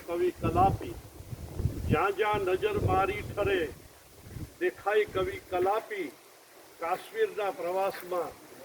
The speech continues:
દર્શાય કવિ કલાપી, સમકાલીન કવિઓમાં ઉભરાય કવિ કલાપી,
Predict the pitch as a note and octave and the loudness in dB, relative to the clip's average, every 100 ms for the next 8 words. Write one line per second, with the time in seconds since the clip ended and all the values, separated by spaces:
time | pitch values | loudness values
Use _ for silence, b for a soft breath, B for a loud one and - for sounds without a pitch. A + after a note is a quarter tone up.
0 | - E3+ E3+ - G3 G3 F#3+ F#3 F3+ F3+ | -6 -2 -2 -2 0 0 0 -4 -4 -4
1 | F3 E3 F#3 F3 B2+ - - - - - | -6 -4 -4 -6 -10 -12 -14 -14 -16 -18
2 | - - - - F#3 - G#3+ G#3 G#3+ G#3+ | -18 -16 -6 -4 -2 -2 -2 0 0 -2
3 | - F#3+ G#3+ A3 G#3+ G#3 E3 B2 - - | -2 0 2 4 4 4 -2 -6 -16 -20
4 | - - - - - - - - - - | -18 -18 -18 -20 -20 -20 -20 -20 -20 -20
5 | - F3 E3+ G3+ A3 A3 G#3 G3+ G#3 - | -12 -4 2 4 4 2 0 -4 -4 -2
6 | F#3+ G#3+ A3+ - - | 0 2 0 -2 -6